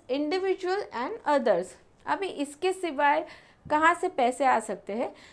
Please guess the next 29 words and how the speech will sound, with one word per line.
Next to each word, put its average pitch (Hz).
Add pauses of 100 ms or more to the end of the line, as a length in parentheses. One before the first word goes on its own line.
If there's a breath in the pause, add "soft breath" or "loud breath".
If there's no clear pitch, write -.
(180 loud breath)
कोई 370
इंडिविजुअल 269 (100)
है 208
या 196
फिर 254
किसी 254
का 240
रेफरेंस 226
है, 185
ठीक 269
है, 415 (380 loud breath)
कोई 294
बिजनेस 254
है, 269
उसको 254
पैसे 240
की 254
रिक्वायरमेंट 214
है, 214
तो 254
भाई, 247 (340 loud breath)
अ, 240 (520)
वो 294
किसी 302
से 330
पहचान 240
में 247
से 302
उसने 262